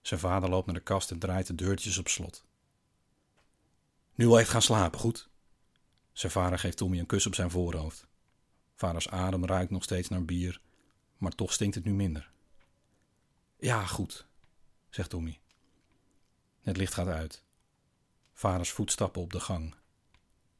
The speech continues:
Het is stil. Tommy's oogleden worden zwaar. Maar wanneer hij bijna in slaap valt, hoort hij,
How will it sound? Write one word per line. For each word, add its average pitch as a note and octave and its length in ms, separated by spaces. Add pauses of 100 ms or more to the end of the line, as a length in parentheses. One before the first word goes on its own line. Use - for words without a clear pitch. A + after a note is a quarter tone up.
(260)
Het F#2 180
is F2+ 100
stil. D#2+ 400 (2750)
Tommy's F#2 280
oogleden F#2 480
worden F2+ 180
zwaar. E2+ 480 (2250)
Maar F#2+ 140
wanneer F2+ 220
hij F2 140
bijna G#2 360
in F2 140
slaap G2 320
valt, F#2 420 (540)
hoort G#2+ 380
hij, F2+ 380